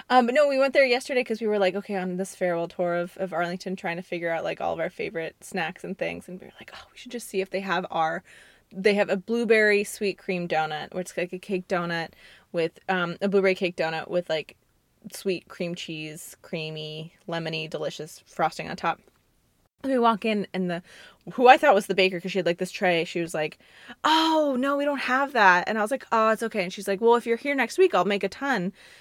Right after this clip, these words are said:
I was like, "No, actually, we're leaving for a year." And she's like, "Oh,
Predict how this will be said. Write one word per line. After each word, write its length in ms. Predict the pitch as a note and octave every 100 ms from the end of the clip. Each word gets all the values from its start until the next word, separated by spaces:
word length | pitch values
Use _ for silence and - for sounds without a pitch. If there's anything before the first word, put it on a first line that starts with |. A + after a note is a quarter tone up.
| _
I 40 | A3
was 60 |
like, 100 | A#3
"No, 240 | A#3 A#3+ A#3+
actually, 260 | A#3 A#3+
we're 140 | A3 G#3
leaving 260 | G3+ F#3
for 160 | G3+ G#3+
a 60 | F#3+
year." 340 | F#3 F3+ F3+
And 80 | F3+
she's 160 | - F#3+
like, 160 | F#3+ -
"Oh, 280 | C5+ F#3